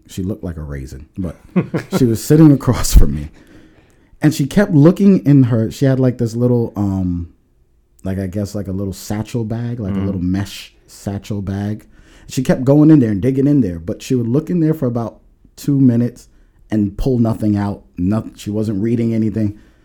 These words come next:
Speaker 1: And she did this, like, a couple of times, so it caught my attention. I'm just like, "What is, like, what is she looking for? What, what is in this lady's bag?"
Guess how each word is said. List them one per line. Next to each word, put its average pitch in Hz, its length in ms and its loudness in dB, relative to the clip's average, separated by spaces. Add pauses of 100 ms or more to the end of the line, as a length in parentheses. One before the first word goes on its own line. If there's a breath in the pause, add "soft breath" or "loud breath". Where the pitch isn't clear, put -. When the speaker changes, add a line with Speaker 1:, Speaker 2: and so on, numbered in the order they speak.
(240 soft breath)
Speaker 1:
And 104 100 -8
she 135 120 -2
did 170 200 0
this, 160 200 -2
like, 123 120 -2
a 101 80 -4
couple 120 320 -4
of 113 100 -4
times, 160 280 -2
so 120 120 -6
it 110 60 -8
caught - 220 -4
my 143 140 0
attention. 180 380 -4
I'm 131 100 0
just 131 180 -6
like, 127 160 -2
"What 147 180 -6
is, 160 200 -6
like, 104 160 -4
what 147 180 -4
is 160 60 -8
she 123 160 -4
looking 92 400 -2
for? 71 260 -14
What, 98 260 -10
what 127 200 -4
is 123 240 -6
in 107 180 -2
this 104 160 -4
lady's 92 300 -6
bag?" 78 340 -12